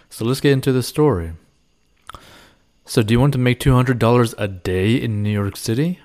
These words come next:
Rush to the scene of a murder, a three-alarm fire, or a traffic accident, then pull out your phone and start shooting. That's the pitch from Citizen, a controversial neighborhood watch app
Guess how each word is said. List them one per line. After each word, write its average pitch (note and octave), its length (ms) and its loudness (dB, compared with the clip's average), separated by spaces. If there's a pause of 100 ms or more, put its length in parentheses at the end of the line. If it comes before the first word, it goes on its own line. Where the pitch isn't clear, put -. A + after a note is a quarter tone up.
Rush G#2+ 460 0
to F#3+ 100 2
the E3 140 2
scene D3+ 280 0
of D3 120 0
a D3 80 4
murder, C3+ 420 4
a A2 100 0
three-alarm B2+ 760 2
fire, A#2 500 0
or A#2 260 0
a G#2+ 140 -2
traffic F3+ 600 -2
accident, G2+ 720 -4 (480)
then G2 180 -2
pull D#3 320 0
out E3 80 -4
your D#3+ 160 0
phone A2 400 0
and G#2+ 160 -8
start F#2+ 500 -4
shooting. F2 640 -4 (840)
That's - 280 -2
the A#2+ 120 -2
pitch E3+ 560 -2
from B2 320 -2
Citizen, A#2+ 640 0
a G#2 120 -2
controversial C3 840 0
neighborhood A2+ 480 0
watch G2+ 440 -2
app G2 360 -2